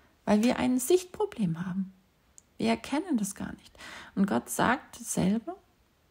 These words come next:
dass er erst beim Abendmahl, als er das Abendmahl mit ihnen gefeiert hat, erst da wurden ihnen die Augen aufgetan und sie haben verstanden, dass Jesus die ganze Zeit bei ihnen war.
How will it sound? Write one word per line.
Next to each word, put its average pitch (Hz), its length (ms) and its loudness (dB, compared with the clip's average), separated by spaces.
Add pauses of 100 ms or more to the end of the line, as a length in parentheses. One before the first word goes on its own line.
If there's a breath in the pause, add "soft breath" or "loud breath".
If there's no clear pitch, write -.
(240)
dass 185 260 0
er - 220 0
erst 220 320 2
beim 190 220 4
Abendmahl, 196 600 4
als - 220 0
er 185 60 0
das - 160 -8
Abendmahl 226 340 0
mit 208 140 2
ihnen 180 120 2
gefeiert 202 540 0
hat, - 160 -18 (1600 soft breath)
erst 208 340 0
da 202 200 0
wurden 214 320 4
ihnen 208 180 6
die 202 160 4
Augen 202 320 2
aufgetan 202 540 0
und 196 120 4
sie 190 80 -6
haben 190 80 -2
verstanden, 185 480 -2
dass 185 200 0
Jesus 226 320 -2
die 180 100 0
ganze 247 280 -4
Zeit 247 260 -6
bei 226 100 -4
ihnen 196 440 0
war. - 200 -20